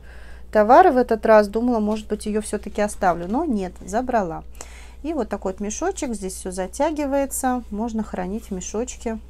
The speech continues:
эту скалочку. Красота! Была вот такая бумажка с номером даже телефона. В случае чего можно позвонить, да.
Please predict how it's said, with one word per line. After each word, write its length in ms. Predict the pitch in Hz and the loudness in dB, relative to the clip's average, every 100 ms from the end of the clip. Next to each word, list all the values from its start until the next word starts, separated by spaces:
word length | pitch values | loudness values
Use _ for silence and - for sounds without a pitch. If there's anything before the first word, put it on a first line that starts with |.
| 214 | -12
эту 200 | 190 185 | -10 -10
скалочку. 800 | - 196 233 240 - - 214 214 - - - - - - - | -4 0 0 2 0 0 -6 -8 -14 -16 -16 -16 -16 -16 -6
Красота! 840 | 196 196 262 - 202 208 - 165 165 - - - - - - | 2 4 4 2 0 0 -4 -4 -6 -12 -16 -18 -18 -18 -4
Была 240 | 226 226 | 4 6
вот 80 | 196 | 6
такая 300 | 208 208 190 | 2 0 0
бумажка 720 | 185 247 214 185 - - 294 359 | 0 0 0 -2 -2 2 2 2
с 100 | - | -2
номером 380 | 214 202 196 190 | 0 0 -2 -2
даже 220 | 185 185 | -2 -4
телефона. 640 | - 180 180 220 339 359 | -8 -8 -6 -4 -2 -2
В 60 | 269 | -4
случае 380 | 233 208 - 185 | -4 -4 -6 -12
чего 220 | - 180 | -6 -6
можно 300 | 170 170 170 | -6 -8 -10
позвонить, 680 | 180 180 185 202 269 359 214 | -8 -6 -4 -2 -2 -2 0
да. 240 | 196 277 | 0 0